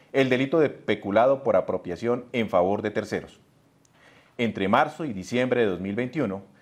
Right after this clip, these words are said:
el exfuncionario fue el supervisor de los contratos de prestación de servicios profesionales de la señora Daniela Ospina Loaiza y Juan Carlos Martínez,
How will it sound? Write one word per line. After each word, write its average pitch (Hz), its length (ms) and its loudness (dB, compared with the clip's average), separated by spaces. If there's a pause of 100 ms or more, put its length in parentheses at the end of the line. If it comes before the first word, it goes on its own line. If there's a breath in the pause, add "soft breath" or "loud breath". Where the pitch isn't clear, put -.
(280 soft breath)
el 127 300 0
exfuncionario 131 800 0
fue 156 180 2
el 151 100 -2
supervisor 120 540 -4
de 135 80 -4
los 123 120 -6
contratos 104 460 0
de 107 80 -4
prestación 95 460 -6
de 110 80 -6
servicios 123 400 -8
profesionales 135 760 -2 (380 soft breath)
de 127 80 4
la 123 120 6
señora 127 340 2
Daniela 120 380 2
Ospina 135 340 0
Loaiza 135 560 2
y 117 100 -8
Juan 87 280 -4
Carlos 120 420 0
Martínez, 101 520 -6